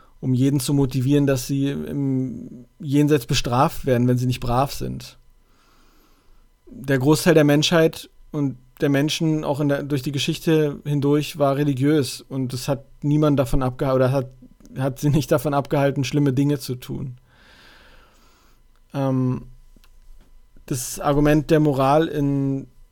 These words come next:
in so einer Art syllogistischer Form ist, wäre wie folgendes. Also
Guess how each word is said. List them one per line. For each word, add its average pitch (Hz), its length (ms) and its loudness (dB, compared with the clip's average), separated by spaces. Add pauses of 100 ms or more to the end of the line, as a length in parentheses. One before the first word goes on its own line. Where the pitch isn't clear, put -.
(180)
in 139 120 -4
so 131 100 -2
einer 139 160 0
Art 135 240 -2
syllogistischer 143 800 -2
Form 160 440 2
ist, - 380 -6 (580)
wäre 143 320 2
wie 139 60 -2
folgendes. 160 580 2
Also 131 340 -2